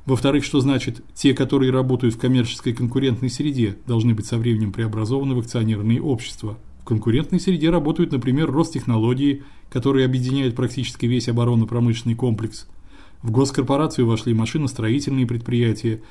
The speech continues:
включающие и автомобилестроение, и танкостроение, и вертолётостроение, и ракетостроение, К Б и заводы, занимающиеся производством боеприпасов, металлургические объединения и многое другое. И, что интересно,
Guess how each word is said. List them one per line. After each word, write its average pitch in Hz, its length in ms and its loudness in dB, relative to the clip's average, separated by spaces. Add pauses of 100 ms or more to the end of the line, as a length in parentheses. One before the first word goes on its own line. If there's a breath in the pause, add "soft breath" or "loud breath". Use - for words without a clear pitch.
(200 loud breath)
включающие 120 680 2
и 165 120 -2
автомобилестроение, 117 1200 0
и 143 100 -2
танкостроение, 117 960 0 (320 soft breath)
и 170 80 0
вертолётостроение, 123 1120 2
и 143 100 -4
ракетостроение, 120 1000 0
К 151 180 -2
Б 123 240 2
и 120 80 2
заводы, 117 560 0 (320 loud breath)
занимающиеся 135 720 0
производством 123 580 0
боеприпасов, 117 800 0 (360 soft breath)
металлургические 143 800 2
объединения 123 640 2
и 151 140 -4
многое 110 340 0
другое. 117 460 0 (420 soft breath)
И, 190 300 4
что - 200 2
интересно, 151 640 0